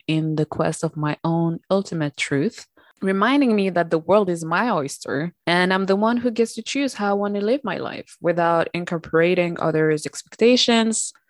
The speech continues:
judgments, projections, fears, and merely peacefully releasing everything and everyone that is misaligned with what I consider to be my highest good.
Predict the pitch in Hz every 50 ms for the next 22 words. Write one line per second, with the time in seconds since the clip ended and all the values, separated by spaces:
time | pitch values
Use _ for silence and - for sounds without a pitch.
0 | _ _ _ _ - 190 190 - - 196 185 185 185 185 185 180 - - - -
1 | - - 170 160 - 180 175 - - - 175 170 170 175 170 - - _ 175 175
2 | 170 170 170 165 160 - - _ 170 165 165 165 165 165 165 165 165 175 185 196
3 | 208 220 226 226 226 214 - - 233 233 - - - 214 208 214 214 214 196 185
4 | 180 180 190 208 214 - - 202 208 202 202 196 - - 190 185 196 190 - 196
5 | 190 190 190 180 170 170 175 180 190 180 180 175 175 175 175 175 170 156 151 147
6 | 151 147 - - 165 208 220 - - 202 185 175 170 170 170 170 175 180 - -
7 | 156 160 160 165 160 156 - 151 160 175 180 190 190 175 - 160 156 156 - -
8 | 151 147 151 151 151 151 - - 151 143 143 143 147 151 143 143 143 165 170 175
9 | 165 156 - - - 269 277 165 131